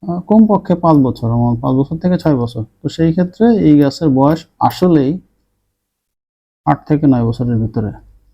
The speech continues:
তো গাছ দারুণ আছে। এখন কি আট বছর এই পটে ছিল? না, তিন বছর তো এই পটে ছিলই না।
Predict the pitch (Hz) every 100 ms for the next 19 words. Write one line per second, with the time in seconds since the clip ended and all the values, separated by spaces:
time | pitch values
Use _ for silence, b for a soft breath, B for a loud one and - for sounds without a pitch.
0 | _ _ _ _ _ _ _ _ _ _
1 | _ _ _ _ 143 135 131 127 131 120
2 | 127 120 - - _ _ 123 123 127 120
3 | 117 - 120 - _ _ _ _ _ _
4 | _ - 127 151 151 139 131 131 135 151
5 | 151 151 151 151 160 156 123 117 110 _
6 | _ _ _ _ _ _ _ _ _ 151
7 | 151 143 - 139 139 135 131 131 - 123
8 | 120 120